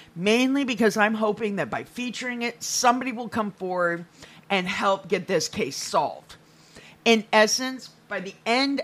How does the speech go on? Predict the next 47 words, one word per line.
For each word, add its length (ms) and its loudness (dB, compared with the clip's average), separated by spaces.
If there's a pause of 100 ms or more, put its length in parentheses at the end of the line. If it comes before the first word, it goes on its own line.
of 260 2
our 400 2 (240)
presentation 640 -4
on 200 0
this, 360 -2 (340)
I 140 4
will 140 -6
be 100 -6
making 400 -2
a 60 -4
plea 260 -2
to 120 -8
our 80 0
listeners, 540 -6
and 100 -6
I'm 140 -6
hoping 340 -4
that 120 -6
somebody 380 -4
listening 300 -4
to 100 -2
us 160 -6
now 400 0 (240)
or 100 0
somebody 1000 -2
they 320 -4
know 380 -2
has 320 -2
more 320 -4
information, 880 -6 (460)
and 220 2
they 120 4
can 160 -6
go 100 0
to 120 -4
the 100 -2
authorities 460 -2
with 140 -6
the 100 -4
help, 360 -2 (280)
with, 260 -2 (200)
to 200 2
help 360 4 (100)
finally 320 4
solve 280 2
this 200 0
case 400 2